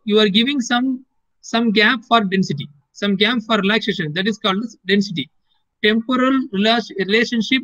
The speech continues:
between the load and recovery. That is called as, uh, density.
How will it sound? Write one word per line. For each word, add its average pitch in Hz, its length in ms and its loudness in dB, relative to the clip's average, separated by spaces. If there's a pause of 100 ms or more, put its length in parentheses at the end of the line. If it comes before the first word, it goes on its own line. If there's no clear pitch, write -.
between 196 360 -2
the 240 180 2
load 226 460 4
and 226 180 2
recovery. 185 420 0 (640)
That 208 120 0
is 220 100 -6
called 220 280 2
as, 220 140 -4 (300)
uh, 165 600 -2
density. 214 560 0